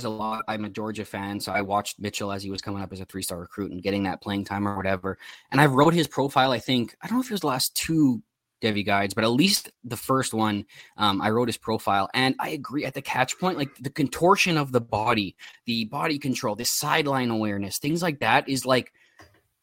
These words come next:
borderline George Pickens level. Like, if you wanna go dollar store George Pickens level, like, that's what it is. Where he falls off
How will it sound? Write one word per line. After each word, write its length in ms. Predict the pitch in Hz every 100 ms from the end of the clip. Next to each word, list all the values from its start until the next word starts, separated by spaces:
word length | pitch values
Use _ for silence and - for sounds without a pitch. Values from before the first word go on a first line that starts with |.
| _
borderline 460 | 147 240 311 311 277
George 240 | 208 190
Pickens 300 | 196 175 156
level. 200 | 139 104
Like, 140 | 101 131
if 60 |
you 80 | 180
wanna 100 | 180
go 80 | 175
dollar 320 | 139 139 156
store 340 | - 143 147
George 280 | 131 131 131
Pickens 300 | 123 127 123
level, 200 | 113 120
like, 140 | 107 117
that's 220 | 127 -
what 160 | 113
it 40 | 98
is. 100 | 92
Where 280 | 113 156 202
he 360 | - 254 247 _
falls 340 | - 175 156 -
off 440 | 123 101 95 -